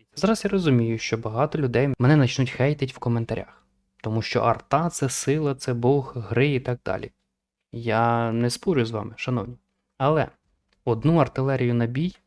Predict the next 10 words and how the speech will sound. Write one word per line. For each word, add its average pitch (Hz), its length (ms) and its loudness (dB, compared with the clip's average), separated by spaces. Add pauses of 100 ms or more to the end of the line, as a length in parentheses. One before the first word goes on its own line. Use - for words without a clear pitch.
(140)
я 110 160 -4
повністю 117 580 -2
згоден. 110 400 -4 (380)
Не 170 120 0
потрібно 196 480 2
їх 120 260 0
дві-три 156 540 0
штуки 160 380 -6
на 135 140 -2
бій. 131 280 -4